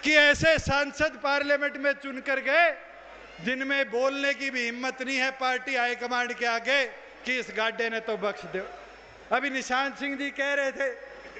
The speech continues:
कि मोटरसाइकिल का चालान काट दिया। साथियों, बीस हजार के मोटरसाइकिल second hand पे पच्चीस हजार की रसीद कटानी पड़ जाए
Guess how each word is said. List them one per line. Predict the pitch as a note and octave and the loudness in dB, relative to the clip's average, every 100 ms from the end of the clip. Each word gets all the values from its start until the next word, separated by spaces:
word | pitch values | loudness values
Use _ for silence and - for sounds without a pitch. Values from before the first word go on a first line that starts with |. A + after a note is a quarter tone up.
| - | -6
कि | C#4 | -4
मोटरसाइकिल | C4 C#4+ C#4+ C#4 C4+ C4 C4 C#4 | 0 0 0 -4 0 -2 -2 -4
का | C4 | -2
चालान | C4 B3+ B3 B3 A#3+ | -4 -2 0 0 -2
काट | - A#3 A3+ | -4 -4 -4
दिया। | F#3+ A3 G#3 - - - - - | -6 -6 -6 -10 -16 -18 -20 -8
साथियों, | - A3 A#3 B3 C#4+ B3+ - - - - - - - - - - | 0 0 0 0 0 0 -8 -18 -18 -18 -18 -20 -20 -20 -20 -2
बीस | A3 D#4+ C#4+ | 2 2 0
हजार | B3+ A#3+ B3+ C4+ | 0 2 2 2
के | C4 | -2
मोटरसाइकिल | B3 C4 B3+ B3+ B3 B3+ C4 C4+ | 0 -2 -2 -4 0 -2 -2 -8
second | G3+ B3 B3 C4 B3 | -2 -4 -2 -2 0
hand | A#3 A3+ | 0 -2
पे | B3 A#3+ | -4 -2
पच्चीस | B3 A#3+ C4+ G#3+ | -4 -4 -6 -4
हजार | A3+ G#3+ A#3 | -2 0 -2
की | A#3 | -4
रसीद | A3+ G#3+ A3 A3+ A3 | -4 -4 -4 -6 -6
कटानी | A3 A3 A3 A3+ | -2 -2 -2 -4
पड़ | - G#3 | -4 -4
जाए | G3 G#3+ | -2 -4